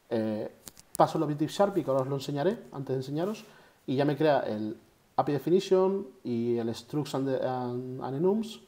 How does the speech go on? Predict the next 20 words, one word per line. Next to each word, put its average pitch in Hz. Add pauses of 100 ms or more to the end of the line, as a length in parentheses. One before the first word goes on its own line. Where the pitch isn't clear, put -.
(600)
y 127
ya 127
con 135
eso 135
si-, 156
directamente 160 (280)
compilar 127 (400)
y 135
me 117
crea 104
el 92
binding. 92 (1000)
En 139
el 131
caso 175
de 175
Android, 202 (440)
mismo, 127
mismo 139
tema. 101